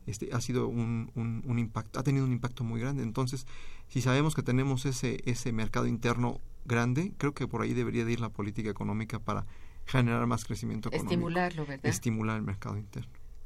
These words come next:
Speaker 2: Pero yo no veo, o no sé, tú
Speaker 1: Ujú.
Speaker 2: cómo, cómo veas esto, que si existe en realidad alguna intención, que se ve alguna intención de estímulo.
Speaker 1: Ujú. En términos de
Speaker 2: Mm, sí.
Speaker 1: sí, de elevar
Speaker 2: Del
Speaker 1: salarios y
Speaker 2: Pues sí,
Speaker 1: participación.
Speaker 2: porque mira,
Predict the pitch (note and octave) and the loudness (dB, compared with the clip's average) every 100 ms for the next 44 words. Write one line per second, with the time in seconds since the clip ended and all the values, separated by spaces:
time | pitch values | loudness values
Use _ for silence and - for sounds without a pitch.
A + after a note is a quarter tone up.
0 | - - F3+ - D#3+ A3 A#3 A3 A3 G#3+ | -12 0 0 0 0 2 2 2 0 0
1 | - - D3 D#3+ E3+ E3 D#3+ - B2+ B2 | -4 -4 -4 -2 -2 -2 -2 2 2 2
2 | D3 D#3+ D3+ - D#3 E3 D#3 D#3+ D#3+ D#3+ | 0 0 -2 -2 -4 -2 -2 0 0 0
3 | E3+ - F3+ E3 D#3 - - - F3+ F3 | -4 -4 -2 -2 -4 -12 -14 2 2 4
4 | F#3+ G3 A3+ G#3+ - E3 D3+ D#3 D3+ D#3 | -6 0 0 0 -2 -2 0 0 0 -2
5 | E3+ F3+ F#3 - - - - - D3 D#3 | 2 2 0 -8 -10 -8 -8 0 0 2
6 | F3 F#3 F#3 D#3 D#3 D#3 D#3+ D#3+ D#3 D#3 | 2 2 2 0 0 -2 -4 -2 0 0
7 | D#3+ F#3+ F3+ F3 F3 E3+ D3 D3 D#3+ D#3+ | 2 -2 -2 -4 -4 -4 -6 -4 -4 -2
8 | D#3+ - F#3+ F3 B2+ A2+ - - A#2 G#2 | -4 0 2 2 0 -6 -8 -2 -2 0
9 | B2 - - - A#2 B2 B2+ A#2+ A2+ G#2 | -4 -4 -10 -2 4 6 6 4 2 0
10 | G2+ G2+ D3 C#3+ - E3 E3 - - - | -2 -2 -4 -6 -6 -6 -6 -12 -8 -2
11 | B2 G#2+ A2 A2+ A2+ - A2 A2 A2+ A2 | 0 2 4 2 2 -2 2 2 2 -2
12 | G2+ - - - - A#2+ - - B2 C3+ | -6 -8 -10 -10 -6 -6 -6 -6 -4 -6
13 | B2+ B2 D3 E3+ | -4 -2 0 2